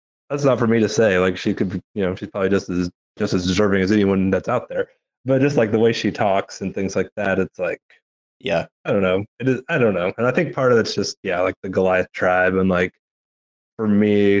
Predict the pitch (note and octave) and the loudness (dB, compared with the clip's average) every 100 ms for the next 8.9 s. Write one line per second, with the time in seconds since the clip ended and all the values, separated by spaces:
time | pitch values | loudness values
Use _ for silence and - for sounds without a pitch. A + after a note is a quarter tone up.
0 | G2+ F#2+ F2+ - G#3 A2 G2+ G2 F#2+ F#2 | 0 -2 -2 -2 -2 0 -2 -2 0 0
1 | F#2+ - G#2 F#2+ G2 G#2 C3 G3+ G#2+ E2 | -2 -4 -6 -2 2 2 2 2 0 -2
2 | - _ _ _ B3 E3+ B2+ A2 F#2+ G2+ | -6 _ _ _ 0 0 2 2 2 2
3 | G2 F#2 F#2 F#2+ B2+ G#3+ - F#2 G2 - | 2 0 -4 -2 0 -2 -2 -2 -4 -8
4 | - - G#2+ A2+ A2 G#2+ A#2 C3 B2+ G2+ | -12 -8 0 0 0 0 2 4 2 2
5 | G2+ G2 G2 G2+ - - - - _ _ | 2 2 2 0 -4 -16 -16 -18 _ _
6 | _ _ _ _ _ G2+ G2 G2+ F#2+ F#2 | _ _ _ _ _ -2 2 2 2 2
7 | F#2+ G#2+ G2+ G2 F2+ F#2+ F2+ F#2 F#2 F2+ | 4 4 4 2 0 -2 0 0 0 -2
8 | - G2 F#2+ F2+ F#2 F#2+ F#2 F#2 F2+ | -4 -6 -2 -4 -4 -8 -8 -8 -14